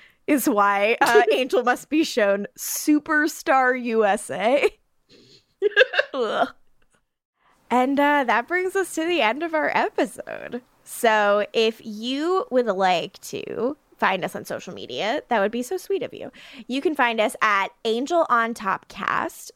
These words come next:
Speaker 1: on both Twitter and Instagram.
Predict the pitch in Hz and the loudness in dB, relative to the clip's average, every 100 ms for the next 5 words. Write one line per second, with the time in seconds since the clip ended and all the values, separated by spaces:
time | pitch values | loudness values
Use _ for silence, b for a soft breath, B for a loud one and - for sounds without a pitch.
0 | - 208 196 196 185 196 - - 285 269 | 0 0 0 0 0 -2 -8 -2 0 2
1 | 269 - 339 349 294 208 220 - 220 208 | 0 -2 0 0 0 -4 -6 -8 0 2
2 | 208 214 | 2 -2